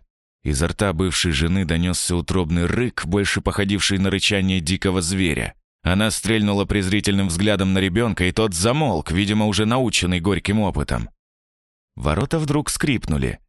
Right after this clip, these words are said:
Илья повернулся и увидел застывшую в дверях Олю. Ира, зарычав зверем, бросилась в ее сторону. Илья сорвался с места. Уже в трех метрах от дочери он догнал бывшую жену и обхватил обеими руками.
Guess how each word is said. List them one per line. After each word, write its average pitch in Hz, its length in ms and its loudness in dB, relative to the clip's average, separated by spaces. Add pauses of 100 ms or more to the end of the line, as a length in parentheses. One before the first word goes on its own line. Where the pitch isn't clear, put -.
(140)
Илья 90 340 0
повернулся 101 600 0
и 90 40 2
увидел 95 340 0
застывшую 92 600 0
в 78 80 -6
дверях 85 440 0 (120)
Олю. 73 420 0 (580)
Ира, 107 280 2
зарычав 98 480 2
зверем, 87 600 0
бросилась 110 580 0
в 95 40 -2
ее 104 300 2
сторону. 73 600 -2 (260)
Илья 101 360 2
сорвался 101 520 0
с - 100 -2
места. 82 480 -2 (260)
Уже 92 200 2
в - 80 -4
трех 123 260 0
метрах 120 380 0
от 104 200 0
дочери 107 320 2
он 107 200 2
догнал 107 400 0
бывшую 98 420 0
жену 107 300 2
и 110 40 2
обхватил 107 500 0
обеими 98 360 2
руками. 85 600 -2